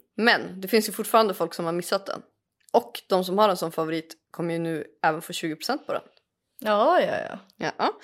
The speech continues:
Speaker 1: Men det är Flower Bomb från Victor and Rolf.
Speaker 2: Alltså, drömmig.
Speaker 1: Ja, och det är då deras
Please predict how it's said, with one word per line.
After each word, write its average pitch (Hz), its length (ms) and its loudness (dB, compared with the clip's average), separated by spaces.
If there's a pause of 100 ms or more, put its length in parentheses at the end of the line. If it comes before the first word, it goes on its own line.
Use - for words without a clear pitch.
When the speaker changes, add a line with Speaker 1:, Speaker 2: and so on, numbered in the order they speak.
(200)
Speaker 1:
Men 208 380 4 (100)
det 240 200 6
är 185 440 8 (200)
Flower 233 540 4
Bomb - 340 -6
från 170 380 -6
Victor 233 540 -2
and 285 240 0
Rolf. - 640 -4 (640)
Speaker 2:
Alltså, 208 600 0 (200)
drömmig. - 420 -4 (460)
Speaker 1:
Ja, 185 280 6
och 190 180 0
det 190 200 6
är 180 240 6
då 180 180 0
deras - 640 0